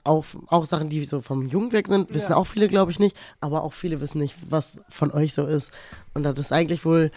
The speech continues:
Speaker 1: ein bisschen schade. Da müssen wir, müsst ihr mal alle eure Ohren und Augen besser offen halten, Leute.
Speaker 2: Exakt.
Speaker 1: <laughs> Ja, wir machen geile Scheiße für euch. Und das Juko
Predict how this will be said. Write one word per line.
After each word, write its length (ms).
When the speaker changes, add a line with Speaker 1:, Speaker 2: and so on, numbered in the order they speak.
Speaker 1:
ein 60
bisschen 360
schade. 600
Da 140
müssen 380
wir, 100
müsst 280
ihr 80
mal 160
alle 240
eure 300
Ohren 340
und 260
Augen 360
besser 320
offen 240
halten, 240
Leute. 360
Speaker 2:
Exakt. 960
Speaker 1:
<laughs> 60
Ja, 300
wir 100
machen 280
geile 240
Scheiße 320
für 160
euch. 420
Und 160
das 140
Juko 280